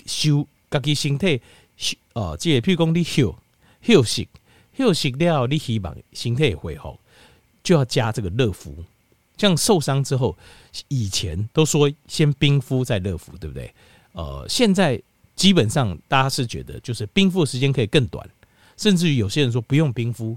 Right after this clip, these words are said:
直接就可以开始热敷，就是这个原理，它就是要诱发这个 heat shock protein，因为 heat shock protein 会让我们的身体受伤的部位恢复得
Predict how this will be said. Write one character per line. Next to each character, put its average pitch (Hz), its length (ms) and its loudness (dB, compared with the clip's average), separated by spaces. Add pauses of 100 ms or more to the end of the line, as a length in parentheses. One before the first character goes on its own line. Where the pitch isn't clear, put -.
直 127 220 -4
接 160 140 2
就 151 100 -2
可 139 60 0
以 104 80 0
开 113 160 -2
始 76 200 -8
热 90 160 -6
敷， 67 200 -18 (440)
就 214 100 2
是 175 120 0
这 151 100 -2
个 120 80 -2
原 78 260 -6
理， 73 180 -12
它 - 160 -4
就 180 140 0
是 175 120 -2
要 151 60 2
诱 151 240 2
发 117 200 -2
这 117 100 -8
个 104 120 -6
heat - 220 -4
shock 135 240 -2
protein， - 320 -8 (380)
因 196 80 0
为 196 120 4
heat 220 160 -2
shock 214 180 -2
protein 127 340 0
会 156 160 2
让 143 220 0
我 73 120 -8
们 78 240 -10
的 80 180 -10 (280)
身 180 240 2
体 101 140 -4
受 131 300 0
伤 127 380 -2
的 110 140 -2
部 123 260 -2
位 113 240 -2 (220)
恢 156 240 2
复 135 180 -4
得 67 160 -10